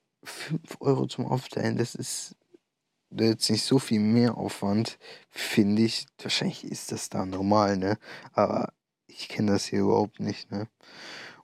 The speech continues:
Oder zum Beispiel auch auf Speisekarten steht dann so unten noch so drauf, achtzig Cent mehr, falls eine Änderung am Gericht vorgenommen werden soll. Ja,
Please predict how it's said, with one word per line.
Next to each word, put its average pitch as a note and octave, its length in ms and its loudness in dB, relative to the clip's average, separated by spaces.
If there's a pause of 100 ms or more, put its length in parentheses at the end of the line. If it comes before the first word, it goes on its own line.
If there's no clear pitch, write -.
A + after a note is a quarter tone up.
Oder G#2 540 0
zum - 220 -2
Beispiel G#2+ 280 2
auch G#2 120 0
auf G#2 160 2
Speisekarten G#2+ 840 0
steht - 280 0
dann A2+ 120 0
so - 180 0
unten B2+ 760 0
noch A2 220 2
so A2+ 140 0
drauf, A2+ 540 0 (320)
achtzig - 540 0
Cent A2 480 2
mehr, A2 380 6
falls G2+ 440 0
eine G#2+ 120 2
Änderung G#2+ 560 4
am G2+ 340 2
Gericht G#2 380 2
vorgenommen F#2 720 2
werden F2+ 280 4
soll. F#2 320 2 (600)
Ja, G#2+ 220 -2